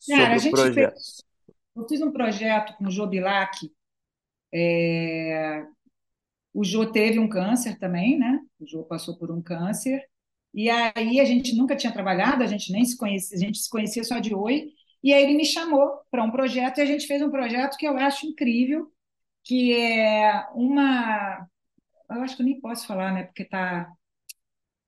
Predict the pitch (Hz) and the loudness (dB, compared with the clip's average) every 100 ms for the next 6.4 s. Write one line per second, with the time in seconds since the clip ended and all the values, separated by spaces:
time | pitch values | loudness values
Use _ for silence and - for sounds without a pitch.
0 | _ _ _ _ _ _ _ - 202 - | _ _ _ _ _ _ _ -10 -8 -6
1 | 156 165 214 208 220 - 208 220 226 240 | -6 -4 -2 0 0 -2 -2 -2 0 -2
2 | 233 220 - 220 190 214 202 208 202 202 | 0 0 2 4 4 4 4 4 2 0
3 | 202 240 214 180 156 - 170 151 127 - | 2 2 4 4 2 0 0 0 -2 -4
4 | 170 143 139 135 127 123 117 110 285 285 | -2 0 -2 -6 -4 -2 0 0 6 6
5 | 320 339 349 349 294 285 359 - 311 339 | 6 2 0 2 4 4 0 -2 2 4
6 | 339 269 214 - | 2 2 0 -2